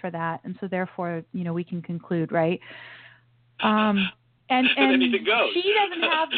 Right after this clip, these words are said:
Speaker 1: she doesn't have the
Speaker 2: Okay.
Speaker 1: philosophical equipment to argue against this guy. And, and this guy, of course, was mixing totally wrong assertions like that with some good things about visibility or, you know, the ways that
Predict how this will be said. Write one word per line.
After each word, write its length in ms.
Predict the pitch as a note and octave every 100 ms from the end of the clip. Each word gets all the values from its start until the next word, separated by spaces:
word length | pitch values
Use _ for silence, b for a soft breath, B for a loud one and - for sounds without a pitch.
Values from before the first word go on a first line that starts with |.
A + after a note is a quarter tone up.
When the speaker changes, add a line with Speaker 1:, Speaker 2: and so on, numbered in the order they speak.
| -
Speaker 1:
she 60 | F4+
doesn't 200 | F#4+ G4
have 160 | G4 F#4+
the 60 |
Speaker 2:
Okay. 60 | F#4
Speaker 1:
philosophical 680 | F#4 F4+ F4 E4+ F4 F4 D#4+
equipment 460 | D#4 - D#4+ E4+ D4
to 100 | D4
argue 440 | B3+ D#4+ E4 D#4+
against 340 | C4+ A#3 A3+ -
this 120 | A3 G#3 -
guy. 280 | E3+ E3+ G#3 B B B
And, 260 | - D#4 C4+
and 240 | D#4 D4+
this 120 | F4 F#4
guy, 180 | F#4 E4+
of 120 | D4
course, 220 | - D#4 -
was 120 | C4+
mixing 720 | A#3+ A#3+ E4+ - D#4+ C4 A#3+ A3+ b b b b _ _ _ _ _
totally 300 | B3 D4+ D4+
wrong 320 | B3 A#3 B3+ B3
assertions 520 | - A#3+ A#3 A#3 G#3+
like 200 | G#3 G3+
that 520 | F#3+ G#3+ B3 F#3 F3 - _ _ -
with 400 | A3+ C4+ C4+ C4 _ _ _ _ _
some 300 | - C#4 C#4
good 260 | A#3 B3 G#3
things 280 | A3+ G#3+ G#3+
about 400 | G#3+ G3 F#3 F#3 -
visibility 920 | G3 G3+ F#3+ F3+ F#3 F3+ F3 F3 F3
or, 240 | E3 D#3+ D#3+
you 80 | F3
know, 80 | F3
the 120 | F3+
ways 240 | F3+ F3+
that 80 | E3+